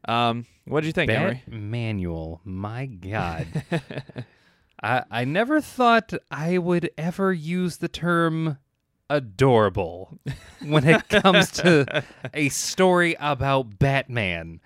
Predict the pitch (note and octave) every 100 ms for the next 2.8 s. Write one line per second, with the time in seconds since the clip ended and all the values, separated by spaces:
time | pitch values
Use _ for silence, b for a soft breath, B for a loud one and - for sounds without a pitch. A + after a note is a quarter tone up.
0 | b b G2+ A2+ C3 C#3+ F3+ _ _ _
1 | _ _ _ _ _ _ - - - _
2 | - G2 C3 C#3+ A3+ F#3 B2 D#3+